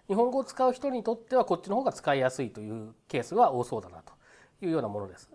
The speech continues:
あ、なので、まあ、あの、日本語環境でエヌブイディーエーを使いたい人の場合は、エヌブイディ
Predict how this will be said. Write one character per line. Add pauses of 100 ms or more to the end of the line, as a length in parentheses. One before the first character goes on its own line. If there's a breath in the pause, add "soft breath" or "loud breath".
(100)
あ、
な
の
で、
ま
あ、
あ
の、
日
本
語
環
境
で
エ
ヌ
ブ
イ
デ
ィ
ー
エ
ー
を
使
い
た
い
人
の
場
合
は、
エ
ヌ
ブ
イ
デ
ィ